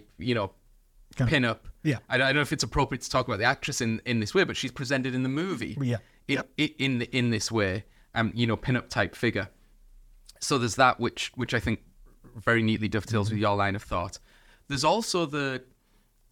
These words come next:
Speaker 1: and I'm all for the thing, things in this movie that are mysterious or incongruous, because
Speaker 2: Mm-hmm.
Speaker 1: I think that does support the des-, the design of the movie, the sense that the simulation itself is t-,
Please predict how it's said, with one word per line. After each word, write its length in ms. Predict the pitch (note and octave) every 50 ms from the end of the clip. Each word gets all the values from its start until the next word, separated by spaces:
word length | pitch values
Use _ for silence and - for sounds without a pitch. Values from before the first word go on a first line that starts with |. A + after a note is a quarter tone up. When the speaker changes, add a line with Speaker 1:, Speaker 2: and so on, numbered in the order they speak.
| _ _ - _ _ -
Speaker 1:
and 120 | D3+ F3+
I'm 120 | G#3+ A3+ B3
all 120 | B3+ C4+
for 120 | B3+ - F3+ - -
the 80 | - -
thing, 280 | - - G3 F3+ F3
things 260 | - - F#3 F3 D#3+ D#3
in 80 | D#3 D3+
this 120 | C#3+ -
movie 240 | D#3+ D#3 D3+ C#3+ D3+
that 120 | C#3 C#3+ C3+
are 40 |
mysterious 600 | C3+ B2+ B2 - - C#3 C3+ C3+ C3 C3 B2 -
or 140 | B2+ B2 A#2+
incongruous, 600 | A#2 A2 - - A2 A2+ B2+ C3 C#3+ C#3+ D3 D3 -
because 240 | - C3 - C3+ A#2
Speaker 2:
Mm-hmm. 100 | A#2 A#2
Speaker 1:
I 20 | B2
think 160 | B2+ A#2+ -
that 160 | A2+ - -
does 120 | B2 A#2
support 420 | - - - - - A#2+ A2 - -
the 80 | A#2
des-, 240 | F#2+ A2 A#2 G2 G2+ -
the 120 | A2 G#2 G#2+
design 420 | G2 A2 F#2+ - A2+ A2 A2+ A2
of 60 | G#2+
the 80 | G2+ G#2
movie, 260 | G#2 G#2+ A2+ G#2+ A2+
the 80 | G2+ G2
sense 440 | - - - A#2 G#2+ A2 G#2+ - -
that 240 | - G#2 G2+ - - - - - - - -
the 80 | B2
simulation 640 | A#2+ - - C3+ A#2+ A#2+ A#2+ A2 G#2+ G#2+ G#2 - A#2+ G#2+
itself 440 | - - - G#2+ G#2+ A2 G#2 -
is 180 | A2+ A2 G#2 - - - - -
t-, 100 | - -